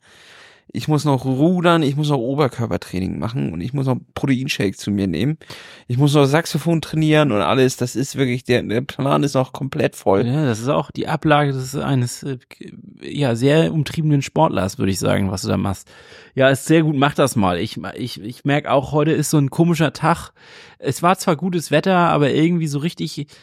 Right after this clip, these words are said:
Speaker 2: in Spur bin ich auch nicht gekommen und vielleicht ist das eine, es ist eine dieser Folgen, die vielleicht so ein bisschen, bisschen anders waren als andere.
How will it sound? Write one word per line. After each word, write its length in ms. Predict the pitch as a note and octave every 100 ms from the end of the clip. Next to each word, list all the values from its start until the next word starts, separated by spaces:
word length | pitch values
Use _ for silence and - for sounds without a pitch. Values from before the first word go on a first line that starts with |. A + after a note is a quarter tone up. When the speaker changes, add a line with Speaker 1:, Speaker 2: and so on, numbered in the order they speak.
| _
Speaker 2:
in 120 | - C3+
Spur 360 | - E3+ F3+
bin 100 | D#3
ich 100 | C#3+
auch 120 | C#3+
nicht 120 | D#3+ -
gekommen 420 | - - D#3 D#3+
und 120 | D3
vielleicht 280 | - C#3 D3
ist 180 | F3 F3
das 100 | D#3
eine, 360 | A#2+ C3 B2+ - - -
es 120 | C3
ist 180 | C3 -
eine 280 | D3+ F3 D#3
dieser 260 | D3+ D3
Folgen, 480 | - C#3+ D3 D3+ D3
die 200 | C3 C3+
vielleicht 340 | - C3+ C#3
so 80 | C3+
ein 100 | B2+
bisschen, 540 | D3 D#3 D#3 C#3+ C#3+ C#3 _ - - - _ _ -
bisschen 260 | E3+ G3+
anders 380 | G#3 C#4 A3+ -
waren 340 | G#2 F#2 F#2 - _ -
als 420 | A#2+ A#2 - - - -
andere. 680 | - C3 A#2+ G#2 C3 C3+